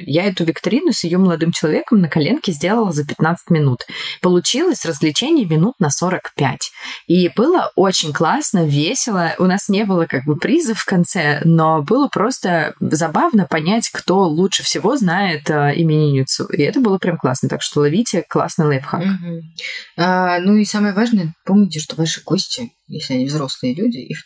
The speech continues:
Speaker 2: не надо все время развлекать. Они вообще пришли еще поговорить просто, пообщаться, поесть.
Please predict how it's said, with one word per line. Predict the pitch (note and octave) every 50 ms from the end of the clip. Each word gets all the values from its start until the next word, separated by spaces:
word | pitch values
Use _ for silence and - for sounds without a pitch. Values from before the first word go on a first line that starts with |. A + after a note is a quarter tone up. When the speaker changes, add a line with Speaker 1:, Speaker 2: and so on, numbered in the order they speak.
| _
Speaker 2:
не | - G#3
надо | E3 D3
все | - - D#3+
время | C#3+ D#3 D#3+ D#3+ D3 C#3+
развлекать. | D#3 E3+ E3+ F#3+ F3+ E3 - - A3+ G#3 A#3 - - -
Они | F3 E3+ G3 G3+
вообще | G3 F#3+ F#3+ - F#3
пришли | - E3 E3 - F#3
еще | F#3 F#3 - E3+ D#3+
поговорить | E3+ E3 D#3+ D#3 D#3 E3 F3 G3+ C#4+ D#4 - -
просто, | - - C4+ C4 - - - G3+
пообщаться, | - C#3 - A#3 - - - - G3+ G#3 - - - D#3+ -
поесть. | A3+ C4 G#3+ D3 C3+ C#3+ D#3 E3 - - - -